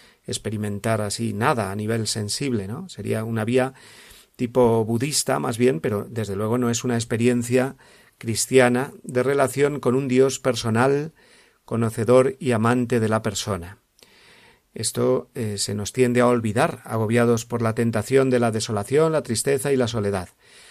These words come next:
Por eso, la segunda oportunidad o invitación que nos ofrece la desolación espiritual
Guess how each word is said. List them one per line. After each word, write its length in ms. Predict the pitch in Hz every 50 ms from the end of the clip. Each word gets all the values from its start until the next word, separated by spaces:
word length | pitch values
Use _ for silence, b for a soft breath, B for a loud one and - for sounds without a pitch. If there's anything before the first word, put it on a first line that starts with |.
| B B B B B
Por 120 | - 190
eso, 380 | 196 185 - 190 208 226 - - _ - - _
la 220 | - 143 123 120
segunda 500 | - - 117 117 156 190 185 175 165 151
oportunidad 800 | 139 135 - 147 127 117 - 135 127 123 123 151 160 147 120 - -
o 120 | 165 143
invitación 720 | 131 131 123 117 120 120 117 117 110 - 143 151 147 135 120
que 140 | - 113
nos 160 | 110 110 110 120
ofrece 380 | 113 117 139 151 139 - 123
la 100 | 117 117
desolación 480 | 104 110 104 - 117 110 107 131 151 151
espiritual 640 | 135 - - 135 160 165 - 180 175 170 165 175 190